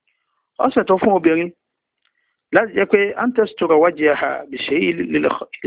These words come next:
khimar, kal khimar. Obìnrin lè dí gàgà ojú rẹ̀ pẹ̀lú ẹni nǹkan kan gẹ́gẹ́ bí tó bá lo ìjáàbù sórí tẹ́lẹ̀. Ìjáàbù tó lò sórí,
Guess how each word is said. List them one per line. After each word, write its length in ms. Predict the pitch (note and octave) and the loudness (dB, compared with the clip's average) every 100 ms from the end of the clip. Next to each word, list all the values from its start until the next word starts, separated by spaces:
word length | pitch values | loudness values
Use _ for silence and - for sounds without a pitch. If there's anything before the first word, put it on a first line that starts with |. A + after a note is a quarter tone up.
| C3+ | -2
khimar, 360 | B2+ C#3+ C#3+ G2 _ _ _ _ _ _ _ - | 2 4 2 -4 _ _ _ _ _ _ _ -4
kal 140 | D3 D3 | -2 0
khimar. 360 | D3 D3+ C#3 - _ _ _ _ - _ | 0 0 0 -6 _ _ _ _ -20 _
Obìnrin 380 | G3+ F#3+ G#3+ A#3+ | 2 4 2 2
lè 60 | |
dí 100 | D#3+ | 0
gàgà 280 | G3 F3 E3 D#3+ | -2 -4 -4 -6
ojú 220 | D3+ D#3+ | -2 -2
rẹ̀ 120 | C#3 - _ _ _ _ | -2 -6 _ _ _ _
pẹ̀lú 180 | D3 D#3 | -2 0
ẹni 220 | G3 A3 G#3+ | 0 -2 -6
nǹkan 240 | - D#3+ | -4 -2
kan 220 | D#3 D#3+ - _ - | 0 -4 -6 _ -4
gẹ́gẹ́ 360 | D3+ F3 F3+ | 0 2 2
bí 140 | E3 D#3+ D#3 D#3 - | 2 4 4 0 -4
tó 100 | - E3 | -2 0
bá 140 | E3 | 0
lo 240 | D#3 D3 C#3+ C#3 C#3+ A#3 - | 0 -2 0 -2 -4 -10 -16
ìjáàbù 560 | - - D3 F#3+ D3+ - _ _ - | -10 0 2 2 -4 -14 _ _ -16
sórí 320 | - D#3+ F#3 G3 | 0 0 0 0
tẹ́lẹ̀. 320 | F3+ F3+ E3+ - _ | 0 0 -2 -10 _
Ìjáàbù 320 | B2+ F#3 C3 D3+ | -2 -2 -2 -4
tó 100 | F#3+ | -4
lò 100 | F#3 | -4
sórí, 300 | D3+ F3 | -6 -6